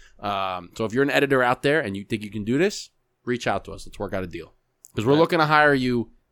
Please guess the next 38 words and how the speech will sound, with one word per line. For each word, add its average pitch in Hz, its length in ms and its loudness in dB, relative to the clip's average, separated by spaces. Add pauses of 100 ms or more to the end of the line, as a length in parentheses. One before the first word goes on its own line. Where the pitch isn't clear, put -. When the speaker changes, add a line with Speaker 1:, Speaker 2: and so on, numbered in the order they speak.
(140)
Speaker 1:
every 131 360 2
single 120 480 -2
week. 117 320 -2 (360)
Speaker 2:
Yeah. 131 100 -6
Speaker 1:
Same 113 260 2
thing. 117 280 0 (340)
We 110 100 -2
send 127 260 2
you 135 60 0
the 127 160 2
episode, 156 500 0 (260)
you 110 200 -6 (260)
edit 131 220 2
it, 156 160 -2
you 110 100 -8
create 123 280 -2
the 123 80 -8
reels, 131 220 -2
you 101 40 -12
send 107 180 -6
it - 60 -10
back 127 220 4
to 135 80 -4
us, 123 120 -6
we 95 60 -12
pay 107 200 0
you 82 200 -6 (140)
every 113 400 -2
single 110 340 -8
week. 95 220 -10
So 107 100 -10
it's 98 120 -12
not 127 120 0
gonna 131 120 -6
be 127 60 -2
a 117 60 0
one-time 117 460 -2
shot. 113 400 2